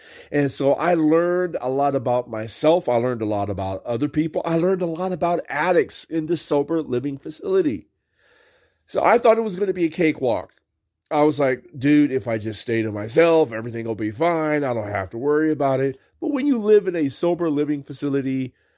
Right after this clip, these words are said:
that is not the case. So I move into this place. Um, I live, uh, at this, at this point, the room that I stay in is in the back room.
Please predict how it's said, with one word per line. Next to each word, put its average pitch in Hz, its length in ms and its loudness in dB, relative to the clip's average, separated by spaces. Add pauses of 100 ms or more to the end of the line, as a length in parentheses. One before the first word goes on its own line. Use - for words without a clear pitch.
(600)
that 160 380 6
is 123 160 -4
not 120 320 -6
the 101 100 -16
case. 87 600 -12 (1120)
So 147 260 6
I 143 120 4
move 214 280 2
into 208 320 2
this 160 180 0
place. 120 680 -2 (640)
Um, 131 880 2 (240)
I 135 80 -2
live, 165 400 4
uh, 156 160 -10 (560)
at 165 100 -4
this, 180 260 -6 (200)
at 156 160 0
this 170 160 0
point, 160 280 0 (600)
the 151 100 4
room 185 360 4
that 170 100 4
I 156 80 4
stay 151 560 -2
in 143 220 -6
is 131 420 -2
in 131 320 -6
the 110 120 -4
back 120 540 0
room. 113 600 -2